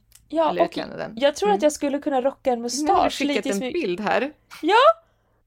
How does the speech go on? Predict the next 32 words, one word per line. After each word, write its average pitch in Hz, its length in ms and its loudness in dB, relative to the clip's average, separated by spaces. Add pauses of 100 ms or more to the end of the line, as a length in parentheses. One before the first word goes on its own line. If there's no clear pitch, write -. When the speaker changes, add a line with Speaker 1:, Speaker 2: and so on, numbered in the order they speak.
(380)
Speaker 1:
Du 381 160 2
kommer 415 180 6
Speaker 2:
Ja. 302 80 6
Speaker 1:
förstå 403 280 8 (160)
vad 359 100 10
jag 339 260 8
Speaker 2:
<laughs> - 0 -
Speaker 1:
ser. 311 340 8 (760)
Speaker 2:
Jag 381 160 -10
förstår. - 480 -4 (500)
Speaker 1:
Tack. 302 200 -2 (1160)
Allt 330 180 8
jag 302 100 4
ville 269 180 2
ha. 262 160 4
Speaker 2:
förstår. 311 180 -4 (1120)
<laughs> - 1600 -8
Ja, 196 160 -4
men, 185 380 0
eh, 185 220 2 (100)
du 208 100 -4
skulle, 208 600 -2
du 208 100 -10
skulle 233 260 -6
rocka 226 300 -6
en 320 160 -10
lite 226 160 -10
sån 185 120 -8
här 165 300 0
smal 160 560 -4 (320)
mustasch. 175 680 -8 (180)
Speaker 1:
Mhm. 247 360 -8